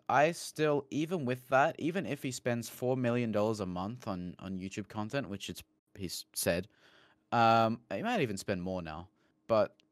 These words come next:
I think that even spending that much, I truly do believe that he will be YouTube's first billionaire. It would be so hard for him not to be.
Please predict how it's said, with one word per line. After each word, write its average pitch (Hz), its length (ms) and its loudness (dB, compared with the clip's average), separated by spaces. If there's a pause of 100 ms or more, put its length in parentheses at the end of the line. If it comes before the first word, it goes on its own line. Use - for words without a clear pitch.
(140)
I 123 120 2
think 143 320 -4
that 117 280 6 (360)
even 175 560 -4
spending 123 580 -2
that 101 220 0
much, 92 580 -8 (640)
I 139 320 6
truly 143 560 -2
do 120 280 -4
believe 107 720 -2
that 107 160 0
he 110 200 -4
will 113 100 -4
be 107 240 -4
YouTube's 104 480 -4
first 101 340 -4
billionaire. 87 480 -4 (160)
It 135 180 2
would 135 220 -2
be 127 120 -4
so 143 360 0
hard 117 320 4
for 113 120 -4
him 101 80 0
not 101 180 -2
to - 80 -12
be. 85 240 -8